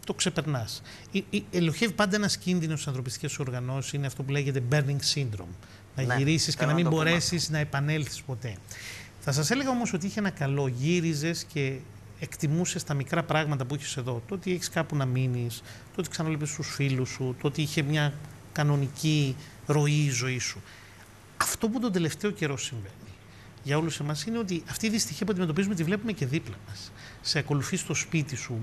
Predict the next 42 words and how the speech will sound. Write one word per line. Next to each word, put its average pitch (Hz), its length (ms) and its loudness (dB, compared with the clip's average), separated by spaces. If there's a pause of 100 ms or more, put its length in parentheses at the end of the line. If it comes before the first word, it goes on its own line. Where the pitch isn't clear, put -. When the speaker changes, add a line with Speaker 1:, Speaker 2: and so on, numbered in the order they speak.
(140)
Speaker 1:
πολλές 151 200 2
φορές 147 200 0
είναι 160 120 2
ο - 20 4
γείτονας, 139 760 2 (680)
ένας - 180 2
συνάδελφος, 135 560 2
ένας 139 160 -2
συμμαθητής 135 560 -2
που - 100 -4
έχει 127 160 0
πρόβλημα, 123 600 0 (380)
το 147 80 0
συναντάς 143 540 2
κάθε 151 220 -2
μέρα 147 140 2
και 147 120 -2
πρέπει 160 200 -2
να 185 60 4
σας 156 160 -2
πω - 100 -2
ότι 175 240 0 (960)
υπό 147 240 2
αυτές 196 200 2
τις - 100 2
έννοιες 196 260 2
είναι 202 100 2 (140)
πολύ 170 200 4
πιο - 240 -2
δύσκολο 151 600 0 (180)
τώρα 175 280 2
από 156 160 -2
τότε. 131 220 0
Τότε 220 160 2
ήξερες, 175 440 0 (120)
θα - 140 -6
πας, 220 500 2 (420)
θα - 100 -8
βοηθήσεις 127 380 0
όσους 233 140 -4
θα 208 100 -2
βοηθήσεις, 190 720 -2